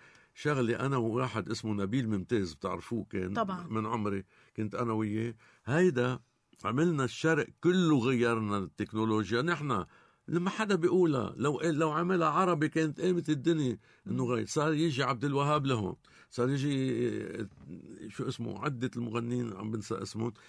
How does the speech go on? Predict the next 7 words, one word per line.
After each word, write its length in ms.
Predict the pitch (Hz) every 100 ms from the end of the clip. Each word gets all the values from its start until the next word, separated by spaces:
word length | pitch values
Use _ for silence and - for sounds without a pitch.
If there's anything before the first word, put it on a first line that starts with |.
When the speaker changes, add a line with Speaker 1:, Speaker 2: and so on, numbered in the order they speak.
| - -
Speaker 1:
يجوا 340 | 139 160 120
على 260 | 101 107 110
بيروت 540 | 107 107 104 131 147 - _ -
ويسجلوا 760 | 107 127 - 190 135 110 104 120
هون 380 | 135 131 143 139 - _
لأنه 640 | - 113 120 120 120 123 117 - _
تغيرت. 920 | - 107 156 160 139 127 123 _ -